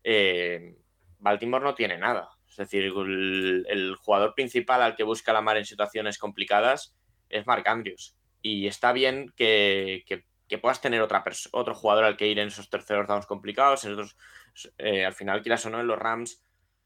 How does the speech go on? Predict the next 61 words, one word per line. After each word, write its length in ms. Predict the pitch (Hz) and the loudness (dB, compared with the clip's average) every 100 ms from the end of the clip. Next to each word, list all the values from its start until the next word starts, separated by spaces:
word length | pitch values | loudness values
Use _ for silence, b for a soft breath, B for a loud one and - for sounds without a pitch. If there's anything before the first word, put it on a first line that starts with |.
| _ _ | _ _
eh, 460 | 113 113 104 104 98 | 0 4 4 4 2
en 60 | 98 | -4
temporada 300 | 98 107 107 | 0 2 4
regular 200 | 113 110 | 4 2
ha 40 | |
jugado 180 | 117 110 | 0 -2
ocho 120 | 110 | 2
partidos, 320 | 104 104 113 | 2 2 0
ha 40 | 120 | 0
anotado 220 | 113 110 | 0 -4
cinco 200 | 104 82 | -6 -2
touchdowns. 380 | 101 98 85 - | 0 -2 -8 -14
Un 80 | |
jugador 260 | - 98 98 | -2 2 2
así 200 | 98 98 | 2 -4
es, 120 | - - - _ | -6 -12 -20 _
le 280 | 110 95 92 | -10 -6 2
va 120 | 98 | 4
a 40 | 104 | 4
venir 180 | 107 | 2
muy 120 | 92 90 | -2 -4
bien 140 | 90 | -4
a 40 | |
ese 100 | - | -6
equipo, 320 | - 95 87 - | -12 -12 -12 -6
pero, 340 | 87 85 85 _ B B B B B | -4 -4 -6 _ B B B B B
pero 100 | 104 | -4
es 40 | 104 | 0
verdad 200 | 104 104 | 2 2
que, 80 | |
bueno, 240 | 104 95 - _ b b b _ - | 0 -4 -10 _ b b b _ 2
eh, 400 | 101 98 95 101 | 4 4 4 2
este 180 | - 117 | 2 2
año 180 | 117 | 2
cuando 220 | 113 104 107 | 0 0 2
Mark 200 | 113 117 | 2 0
Andrews 220 | 113 110 | -2 -4
pegó 180 | 113 110 | -2 0
un 80 | |
pequeño 260 | 107 107 107 | 0 0 2
bajón, 300 | 101 104 110 | 2 2 -4
que 80 | 101 | -4
sobre 160 | 95 | -6
todo 120 | 92 101 | -2 2
lo 60 | |
hablasteis 340 | 98 - 101 101 | 2 0 -8 -8
en 80 | 95 | -8
el 60 | |
tema 180 | 95 98 | -4 0
de 40 | |
la 80 | 95 | 0
fantasy 340 | 101 98 101 98 | 0 -4 -4 -2
y 20 | |
demás, 460 | 98 104 - - | 0 0 -2 -8
eh, 160 | 92 87 | -6 -4
el 80 | 87 | -4
ataque 280 | 87 - 101 | -2 -4 -4
se 120 | 92 | -6
resintió 420 | 92 92 90 92 | -8 -12 -6 -4
mucho 360 | 92 - 107 104 | -4 0 2 2
y, 320 | 92 80 | 0 -6